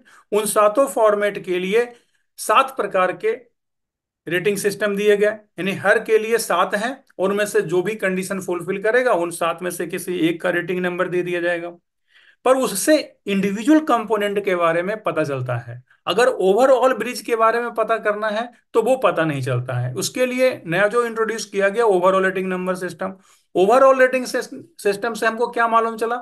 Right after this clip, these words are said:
कि उनमें से जो सीआरएन में जो सबसे कम नंबर होते हैं, वो दे दिया जाता है, ओआरएन में दिया जाता है। ओआरएन में कंडीशन में ध्यान रखना है कि ज़ीरो हमको नहीं देना है,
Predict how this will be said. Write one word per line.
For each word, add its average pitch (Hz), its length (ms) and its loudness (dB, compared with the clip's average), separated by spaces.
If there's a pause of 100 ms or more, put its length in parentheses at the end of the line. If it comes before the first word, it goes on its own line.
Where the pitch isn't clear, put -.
(440)
कि 277 120 -2
उनमें 226 460 2
से 277 140 0
जो 277 260 0
सीआरएन 247 500 -2
में 262 160 0
जो 262 120 -4
सबसे 233 340 -2
कम 254 260 0
नंबर 226 320 0
होते 156 240 -4
हैं, 131 260 -14 (280)
वो 233 140 0
दे 196 200 0
दिया 190 200 -2
जाता 165 260 0
है, 220 360 -4
ओआरएन 175 360 0
में 190 200 -6
दिया 180 160 -4
जाता 180 220 -2
है। 180 220 -8 (240)
ओआरएन 226 360 4
में 254 240 -6 (140)
कंडीशन 208 380 -2
में 240 160 -2
ध्यान 214 180 0
रखना 214 220 -2
है 262 60 0
कि 254 100 -6
ज़ीरो 180 320 -2
हमको 156 240 -2
नहीं 135 180 -4
देना 120 260 -2
है, 117 140 -10